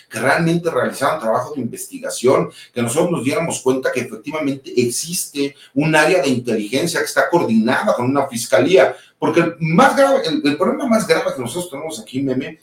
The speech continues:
es que no hay trabajo de inteligencia, no hay trabajo de gabinete, no hay trabajo de investigación. Entonces, cuando tú llegas y ves detenciones, por eso ves que posteriormente se acusa, ¿no? a, a, al Poder Judicial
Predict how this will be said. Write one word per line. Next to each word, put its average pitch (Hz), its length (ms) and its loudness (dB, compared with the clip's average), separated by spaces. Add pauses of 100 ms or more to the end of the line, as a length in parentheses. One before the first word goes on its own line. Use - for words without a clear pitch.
es 139 140 -4
que 180 80 0
no 170 80 4
hay 170 100 0
trabajo 143 380 0
de 156 80 -6
inteligencia, 113 560 -6
no 123 60 -4
hay 123 60 -10
trabajo 139 280 0
de 135 80 2
gabinete, 107 420 -4
no 110 80 -4
hay 113 80 -6
trabajo 135 320 -2
de 147 60 -2
investigación. 110 720 -4 (680)
Entonces, 208 300 4
cuando 185 240 6
tú 254 140 6
llegas 220 400 6
y - 20 -2
ves 175 160 4
detenciones, 143 600 -4
por 123 200 -2
eso 180 160 2
ves 143 220 2
que - 80 -8
posteriormente 127 960 0
se 110 160 -4
acusa, - 580 0 (240)
¿no? 104 320 4
a, 95 160 0
a, 95 320 -6
al 92 120 -8
Poder 131 280 2
Judicial 131 580 4